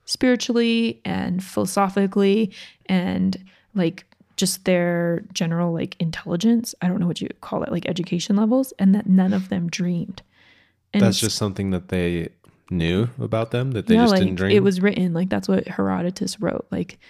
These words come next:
Speaker 1: that they were very, like, high level people, like, very spiritual and very smart, very advanced, and that one of their, like, common entire society characteristics was that they did not dream.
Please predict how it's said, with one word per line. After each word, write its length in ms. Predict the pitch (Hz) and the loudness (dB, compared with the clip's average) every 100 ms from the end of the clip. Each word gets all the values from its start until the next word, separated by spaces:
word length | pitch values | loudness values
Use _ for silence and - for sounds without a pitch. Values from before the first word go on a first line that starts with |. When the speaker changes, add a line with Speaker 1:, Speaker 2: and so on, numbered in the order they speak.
| _ | _
Speaker 1:
that 140 | 202 190 | -4 2
they 100 | 185 | 2
were 120 | 185 | 2
very, 360 | 175 185 190 202 | 2 4 4 4
like, 180 | 190 | 0
high 340 | - - 180 190 | -4 -2 2 2
level 380 | 208 165 196 190 | 2 0 0 0
people, 520 | - 175 226 269 269 - - _ _ _ 196 | -2 -2 2 2 0 -14 -20 _ _ _ -2
like, 120 | 190 | 0
very 440 | 185 175 196 202 190 | 2 4 6 6 2
spiritual 680 | - 214 185 - 196 - - | 0 0 0 -2 0 0 0
and 180 | 175 165 | 0 2
very 280 | 190 190 | 4 4
smart, 560 | 190 - 180 185 190 190 - - _ 196 | 2 0 2 4 2 0 -10 -20 _ 0
very 300 | 196 190 185 | 4 6 4
advanced, 560 | 160 170 202 262 - - | 2 0 0 0 -6 0
and 200 | 185 185 | 4 4
that 280 | 170 170 - | 2 -4 0
one 260 | 185 196 196 | 4 6 6
of 260 | 202 190 | 4 2
their, 220 | 190 185 180 | 2 4 4
like, 160 | 165 _ - | 0 _ -10
common 760 | - 185 190 190 190 185 - - _ _ | 0 4 6 6 4 2 -2 -20 _ _
entire 680 | 220 190 190 - 196 202 190 | 2 2 0 -2 0 2 2
society 600 | 190 196 185 185 180 180 175 | 0 -2 -2 0 2 2 -2
characteristics 840 | - 180 185 180 185 185 160 - | -4 -4 -4 -2 -2 -2 -6 -4
was 100 | 170 | -4
that 180 | 180 165 | -4 -4
they 100 | 170 | -6
did 220 | 165 165 | -4 -2
not 260 | 170 165 - | -2 -2 -6
dream. 480 | 143 160 170 190 | -8 -6 -6 -8